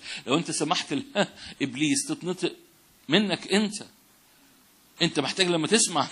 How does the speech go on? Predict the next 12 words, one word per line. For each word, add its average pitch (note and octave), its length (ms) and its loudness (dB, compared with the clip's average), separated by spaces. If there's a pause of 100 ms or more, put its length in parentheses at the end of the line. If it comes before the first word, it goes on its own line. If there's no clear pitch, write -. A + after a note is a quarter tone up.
<laughs> F#3+ 160 2
بت-، C3 140 -8
بتاعت C#3 400 0
إبليس D3 400 -4 (200)
وتلاقي - 380 0
دنيا E3+ 300 6
ملك، C3+ 260 -2 (280)
"اقضي E3 380 4
لي C#3+ 180 4
حسب C3 360 0
عدلك". D3+ 500 2 (1700)
<laughs> A#2+ 60 -8